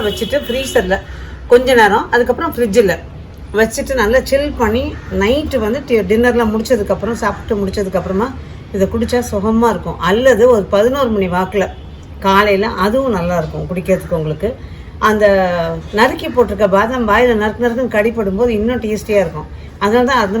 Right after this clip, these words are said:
மாதிரியும் பண்ணியிருக்கோம். So இதை ட்ரை பண்ணி பாருங்க. இந்த வெயில் காலத்துக்கு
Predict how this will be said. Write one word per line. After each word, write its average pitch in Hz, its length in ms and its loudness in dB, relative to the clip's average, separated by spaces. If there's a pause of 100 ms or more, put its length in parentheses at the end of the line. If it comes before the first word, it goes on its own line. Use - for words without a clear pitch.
மாதிரியும் 214 320 0
பண்ணியிருக்கோம். 170 420 -6 (340)
So - 140 -2
இதை 175 100 0 (100)
ட்ரை 208 220 6
பண்ணி 233 180 -2 (100)
பாருங்க. 190 300 0 (320)
இந்த 196 140 4 (100)
வெயில் 233 440 2
காலத்துக்கு 208 380 -2